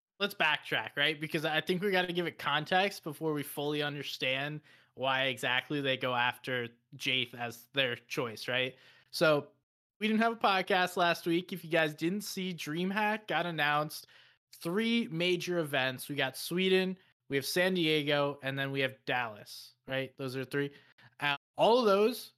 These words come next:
two hundred fifty thousand dollar prize pools, Zero Build duos. The top ten from each of those events qualify to the Gamers Eight lan in Saudi Arabia that has a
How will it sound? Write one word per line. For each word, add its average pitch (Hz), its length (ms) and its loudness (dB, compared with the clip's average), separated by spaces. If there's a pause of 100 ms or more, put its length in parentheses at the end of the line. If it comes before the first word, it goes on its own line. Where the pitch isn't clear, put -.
(140)
two 247 240 2
hundred 262 320 2
fifty 220 300 0
thousand 170 480 0
dollar 151 420 4
prize 151 480 0
pools, 113 400 -8
Zero 185 320 4
Build 175 400 0
duos. 131 500 -4 (380)
The 131 80 -2
top - 540 -2
ten 196 400 -2
from 143 340 -4
each 190 300 -4
of 190 80 2
those 185 220 0
events 160 520 -2 (460)
qualify 196 580 4
to 196 140 0
the 151 120 2
Gamers 170 600 0
Eight 151 320 0
lan 139 320 0
in 127 120 -4
Saudi 123 340 -2
Arabia 131 500 0 (180)
that 135 140 0
has 143 180 -2
a 143 120 0